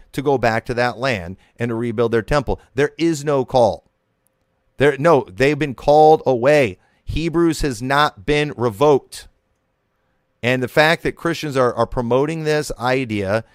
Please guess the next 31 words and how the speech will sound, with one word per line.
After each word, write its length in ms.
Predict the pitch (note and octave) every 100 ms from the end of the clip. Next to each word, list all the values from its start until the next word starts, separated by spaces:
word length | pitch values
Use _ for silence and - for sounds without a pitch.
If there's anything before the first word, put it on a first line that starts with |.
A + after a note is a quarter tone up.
| _ _ _
as 280 | B2+ C#3 - _ _ _ _ _ -
in, 160 | C#3
in 160 | - C3+
claiming 380 | - D#3+ F3+ G3+
it's 100 | E3+
Bible 520 | A#2 D3+ G#3+ A#2+ - _ _ _ _
shows 520 | - - F3 E3+ D3 - _ _ _ _ _
complete 520 | D3 C3+ - F#3+ G#3
ignorance. 580 | G3+ E3+ F#2+ _ - - _ _ _ _ _ _
So 260 | - D#3 D3+ -
I 400 | C#3+ G3+ G#3 F3 _
cannot 300 | - E3+ E3+
support 340 | - - D3+ B2
Zionism 600 | B2+ A2+ G#2+ G#2 D3+ D#3 _ _ _ _ _ _ _ _
'cause 160 | D#3+ C#3+
God 260 | D3+ F3
called 220 | - E3
them 120 | E3 D#3+
out 160 | E3
of 40 | D3+
the 80 |
land. 400 | C3+ A#2 E2 E2 _ _
And 140 | A2 B2+
I 140 | E3
believe 400 | E3+ E3+ E3 D3
them 180 | D3 D3+
going 300 | C#3+ C#3+ C3
back 240 | C3 -
to 160 | - F3+
the 100 | E3+
land 400 | D3 C#3+ C#3 C3+